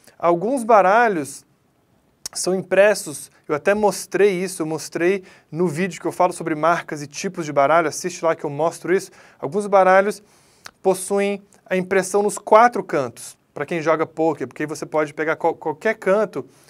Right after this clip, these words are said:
e espiar, que você nunca vai enxergar um canto em branco. Todos eles vão ter o valor, né, e o naipe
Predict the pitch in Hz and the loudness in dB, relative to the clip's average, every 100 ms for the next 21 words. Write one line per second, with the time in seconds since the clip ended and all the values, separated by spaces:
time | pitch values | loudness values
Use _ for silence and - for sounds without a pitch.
0 | _ 160 - - 180 160 180 180 - 165 | _ -12 -10 -4 2 4 4 0 -8 -8
1 | 170 190 185 185 180 160 147 _ _ 147 | -8 -6 0 0 2 -2 -6 _ _ -10
2 | 170 160 151 165 151 165 156 180 147 143 | -6 -4 -4 -6 -6 -10 -8 -8 -4 -4
3 | 139 - - 165 160 151 156 156 156 160 | -4 -8 -8 -8 -6 -8 -6 -8 -8 -8
4 | 156 160 139 143 147 _ _ _ _ _ | -2 -2 0 -2 -4 _ _ _ _ _
5 | _ 127 143 160 143 160 143 139 147 143 | _ -10 -6 -6 -6 -6 -2 0 -2 -6
6 | 170 | -12